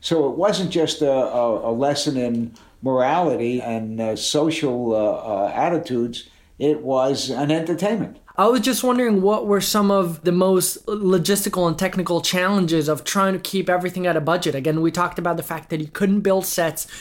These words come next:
Speaker 2: You were shooting in real locations between Philadelphia and
Speaker 1: And
Speaker 2: Los
Speaker 1: Los Angeles,
Speaker 2: Angeles.
Speaker 1: yeah. Well, we did, we did some kind of crazy things because, you know, you need a lot, during a fight, you need a lot of people in the background to make it look like it's real, especially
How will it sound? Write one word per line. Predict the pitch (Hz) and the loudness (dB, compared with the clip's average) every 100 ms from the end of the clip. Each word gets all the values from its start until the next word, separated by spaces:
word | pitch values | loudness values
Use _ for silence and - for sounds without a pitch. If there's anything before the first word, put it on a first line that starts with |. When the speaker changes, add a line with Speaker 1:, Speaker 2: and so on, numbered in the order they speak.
| - - | -12 0
Speaker 2:
You | |
were | 170 | 0
shooting | 165 - 185 | 2 0 2
in | 185 170 | 2 4
real | 196 196 | 4 4
locations | 190 190 208 202 147 | 2 0 0 -2 -6
between | - 143 175 165 | -8 -6 -4 -4
Philadelphia | 160 165 156 160 170 - 170 160 - - - - | -2 -2 0 0 0 0 0 0 -6 -20 -20 -2
and | 160 | 2
Speaker 1:
And | |
Speaker 2:
Los | 170 165 175 170 | 4 2 2 2
Speaker 1:
Los | |
Angeles, | 185 175 147 139 - | 4 4 2 -2 -2
Speaker 2:
Angeles. | |
Speaker 1:
yeah. | 131 120 - - - - | -2 -2 -8 -20 -20 0
Well, | 240 | 2
we | 247 | 4
did, | 311 311 208 | 2 2 0
we | 254 277 | 0 2
did | 311 | 2
some | - 208 | 0 -2
kind | - 226 202 | 0 2 2
of | 139 | 0
crazy | - 202 214 156 139 | 0 2 2 0 0
things | 208 196 120 | 0 -2 0
because, | 151 151 160 156 - - - _ | 0 2 2 2 -4 -20 -20 _
you | 190 | 0
know, | 208 | 2
you | 185 185 | 4 2
need | 226 233 | 2 2
a | 185 | 2
lot, | 180 185 165 147 | 2 0 0 2
during | 202 233 185 | 2 2 0
a | 156 | -2
fight, | - 214 220 165 | 0 0 0 0
you | 165 160 | 2 2
need | 170 180 | 2 2
a | 156 | 2
lot | 160 196 | 2 0
of | 175 | -2
people | 156 196 196 156 | -2 -4 -2 0
in | 147 | 0
the | 123 | 0
background | 151 190 - 156 139 143 | 0 0 0 -2 0 -2
to | 147 135 127 117 | -2 -2 -4 -4
make | 147 160 156 | -2 -2 -2
it | 135 | -2
look | 156 175 | -2 0
like | 160 151 151 | 0 0 -2
it's | - | -2
real, | 175 190 | -2 0
especially | 135 - 190 185 170 160 143 | 0 0 -2 0 0 0 0